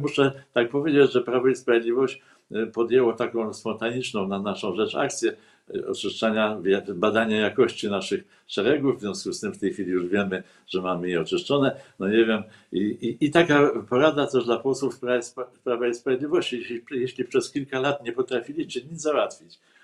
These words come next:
to wpiszcie się do naszego koła. Za tydzień załatwicie wszystko, coście nie mogli załatwić przez pięć, sześć lat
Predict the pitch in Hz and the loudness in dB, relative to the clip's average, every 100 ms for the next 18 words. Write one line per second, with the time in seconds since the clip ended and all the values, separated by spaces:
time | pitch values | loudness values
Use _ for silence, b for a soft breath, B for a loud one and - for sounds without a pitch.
0 | b - 101 - 165 - 170 170 151 139 | b -14 -12 -6 -2 6 6 6 2 -2
1 | - 135 131 95 87 87 113 b b b | 2 2 4 2 2 0 -4 b b b
2 | b - 110 120 117 156 147 135 117 127 | b -4 0 0 0 -2 0 -2 2 2
3 | 131 160 147 135 - 175 170 123 - 123 | 0 -4 0 0 2 0 2 -2 0 -4
4 | - 113 110 113 113 107 98 98 98 95 | -4 -6 -4 -2 -2 0 0 0 -2 -10
5 | - - - - - 110 95 110 101 - | -16 -4 -4 -4 -4 -6 -4 0 0 0
6 | 107 135 135 | 0 0 -2